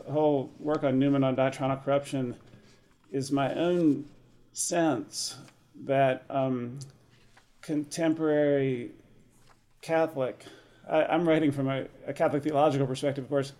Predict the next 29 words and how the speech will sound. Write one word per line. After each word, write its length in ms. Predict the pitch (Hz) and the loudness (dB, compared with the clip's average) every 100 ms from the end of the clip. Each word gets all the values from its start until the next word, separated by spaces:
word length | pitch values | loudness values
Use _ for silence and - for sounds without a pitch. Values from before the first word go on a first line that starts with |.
| - - - - - | -20 -20 -20 -20 -12
and 240 | 139 143 135 | -4 -2 2
my 140 | 151 | 0
sense 300 | 151 165 143 | 2 0 0
is 180 | 139 113 | -2 -2
that 260 | 139 127 - - | -2 -2 -4 -16
Catholics 720 | - 165 170 165 143 - - - | -4 0 0 0 -4 -6 -12 -8
who 180 | 139 143 | -4 -2
are 140 | 127 135 | 0 0
now 360 | 131 139 147 | 0 0 2
engaging 920 | 143 131 139 151 139 143 131 127 120 - - _ | 2 0 0 -2 -2 -2 -2 -4 -10 -16 -20 _
doctrinal 460 | 135 135 151 147 | -2 -2 -2 -2
development 460 | 135 131 139 139 131 | 0 0 2 2 0
and 200 | 127 127 | -4 -4
tossing 340 | 156 147 151 | 0 0 0
the 80 | 139 | -4
word 280 | 127 135 131 | -2 -2 -2
development 460 | 123 139 143 147 139 | 0 2 4 4 2
around 420 | 135 143 147 139 - - - - _ _ - - _ | 0 0 -2 -4 -10 -20 -20 -20 _ _ -20 -20 _
are 120 | 131 135 | -2 2
not 320 | 151 156 - | 4 2 0
taking 340 | 165 151 143 | -4 2 2
seriously 720 | 131 - 160 156 143 135 131 | 2 2 2 4 2 -2 -4
enough 360 | 127 127 120 - | -2 -2 -4 -6
the 100 | 131 | -4
whole 180 | 143 131 | 0 2
issue 340 | 135 135 135 | 0 -2 -2
of 380 | 127 123 113 - | -2 -4 -12 -2
doctrinal 460 | 135 123 139 135 120 | 0 0 -2 -4 -4
corruption, 760 | - 131 139 - - 92 101 | -4 0 0 -2 -12 -12 -14